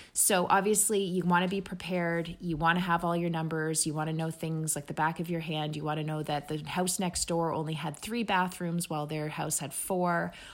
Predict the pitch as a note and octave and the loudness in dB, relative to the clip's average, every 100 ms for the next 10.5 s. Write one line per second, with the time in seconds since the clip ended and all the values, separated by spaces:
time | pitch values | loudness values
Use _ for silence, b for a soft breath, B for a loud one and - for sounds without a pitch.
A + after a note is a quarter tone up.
0 | B F3+ G3+ G#3 F#3 F3+ - F3 D#3 D#3 | B 4 4 2 0 0 0 -2 -4 -2
1 | D#3 - F3 F3 D#3+ D#3+ D3+ - D#3 D3 | 0 2 0 -2 -4 -4 -6 -6 -6 -6
2 | - - - - - - D3+ - G3 - | -4 -4 -4 0 0 2 -2 -2 -4 -6
3 | B B B B - F#3 F3+ F3+ F#3+ A#3 | B B B B 0 2 4 2 2 2
4 | G#3 E3 F3+ F#3+ G3 F#3+ G3 F3+ F3 E3 | 0 2 4 4 2 0 -4 -4 -4 -4
5 | D#3 - D#3+ D#3 E3 D#3+ - - E3+ - | -4 -4 -4 -4 -4 -6 -6 -4 -4 -2
6 | F#3+ F3+ F3 F#3+ F#3+ F#3 F#3+ G3 G3 G3 | -2 2 2 2 0 -2 2 4 4 2
7 | F#3 F#3 G3+ G#3 F#3 F3 D#3+ - G3+ - | 2 2 2 2 2 2 0 -2 -6 0
8 | A#3 A#3+ B3 A#3 - - G#3 G#3 F#3+ A3 | 0 2 2 2 2 -2 0 0 2 0
9 | A#3 C4+ B3+ G3 F#3+ G3 F3 F3 G3 G3 | 0 0 -2 -4 0 0 2 2 0 -2
10 | - F#3 G3 A#3 D#4 | -2 -2 0 0 -4